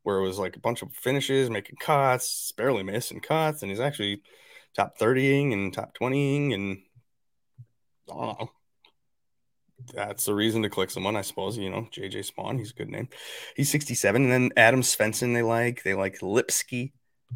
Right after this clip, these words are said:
and Doc Redman and the Kevin Chappell guy. They're up four percent. These aren't chalk names. Who's the least wanted?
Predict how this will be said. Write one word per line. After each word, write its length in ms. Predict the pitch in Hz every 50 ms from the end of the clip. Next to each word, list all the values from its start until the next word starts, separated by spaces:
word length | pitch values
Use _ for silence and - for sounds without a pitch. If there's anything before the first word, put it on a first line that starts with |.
| 113
and 120 | - 90 90
Doc 220 | 95 98 101 -
Redman 520 | - 90 90 95 104 113 113 113 127 131 - _ _ _ - - - - - _ -
and 100 | - 95
the 40 | -
Kevin 300 | - - 113 110 101 90
Chappell 460 | - - 117 - - - 131 127 127
guy. 380 | 127 123 123 123 123 127 127
They're 160 | 113 117 127 135
up 140 | - - -
four 160 | 110 110 110
percent. 420 | - - 92 85 - 85 82 - - _ _ _ _ _ _ _ -
These 120 | 110 95
aren't 260 | 101 101 92 - - _ _ _ _ _
chalk 280 | - - - - - - -
names. 360 | - - - - - - - - - - - - - 110 - - - - - - - - - - - - _ _ _ _ _ _ _ _ -
Who's 180 | 170 170 151
the 80 | 127 117
least 300 | 107 104 104 101 - -
wanted? 240 | 55 - - -